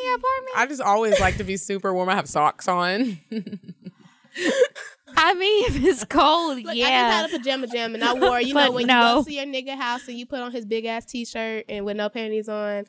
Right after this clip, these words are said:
Speaker 2: Doing
Speaker 3: they,
Speaker 2: it with that?
Speaker 3: They like that.
Speaker 2: Okay, I'm doing it. Come on, let's do it.
Speaker 3: Put on a big ass t-shirt.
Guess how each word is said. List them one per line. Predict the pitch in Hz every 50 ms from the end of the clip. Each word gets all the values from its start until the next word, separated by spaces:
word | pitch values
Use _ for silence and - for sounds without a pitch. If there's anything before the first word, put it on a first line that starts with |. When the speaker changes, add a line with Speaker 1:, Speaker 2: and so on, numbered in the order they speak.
| _
Speaker 2:
Doing | 196 208 214 208 196
Speaker 3:
they, | 185 180
Speaker 2:
it | 170
with | 175 175
that? | 185 175 180 185
Speaker 3:
They | 262 277
like | 294 302 339 - _
that. | 220 190 185 - - _ - _ -
Speaker 2:
Okay, | 277 294 285 -
I'm | 226 262 392 427
doing | 302 269 240 240 226 190
it. | 151 135 135 113 - -
Come | - 285 277
on, | 262 233
let's | 226 254 269
do | - 226 196
it. | 165 156 147 147 151 - _ _
Speaker 3:
Put | - 311
on | 302 294 294
a | 285 254
big | 254 262 254
ass | 262 269 294 285
t-shirt. | - 294 269 262 - 277 254 254 247 247 247 226